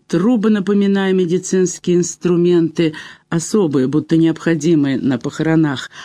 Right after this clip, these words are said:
Выкопанная могила с рваной бахромой земли походила на рану, но уже не была болезненна для её глаз. Девочка с любопытством смотрела на жёлтых людей в гробу. Ей казалось, они едва терпели себя рядом с теми,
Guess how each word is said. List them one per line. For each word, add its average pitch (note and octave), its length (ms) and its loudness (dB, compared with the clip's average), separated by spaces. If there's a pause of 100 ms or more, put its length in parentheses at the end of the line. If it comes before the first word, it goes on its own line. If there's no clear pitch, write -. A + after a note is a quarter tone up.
Выкопанная G#3 680 2
могила G3 520 2
с - 140 -6
рваной E3+ 460 2
бахромой E3 520 2
земли F3+ 480 2 (180)
походила C#3 540 0
на B2+ 220 -2
рану, G#3+ 400 0 (260)
но D3 200 2
уже D3+ 460 -2
не D#3 200 4
была C#3+ 560 -2
болезненна F#3 800 0
для F3 180 -2
её F3 220 0
глаз. E3 540 -4 (720)
Девочка D4+ 440 2
с - 80 -6
любопытством C4 600 2
смотрела B3+ 560 2
на A#3 200 4
жёлтых A#3 520 0
людей G#3+ 380 0
в F#3 100 -6
гробу. D#3 580 -2 (460)
Ей A3+ 160 2
казалось, A#3+ 520 0 (200)
они A#3 280 4
едва A#3 400 2
терпели B3 640 0
себя A3 380 0
рядом G3+ 320 0
с - 100 -8
теми, A3+ 380 2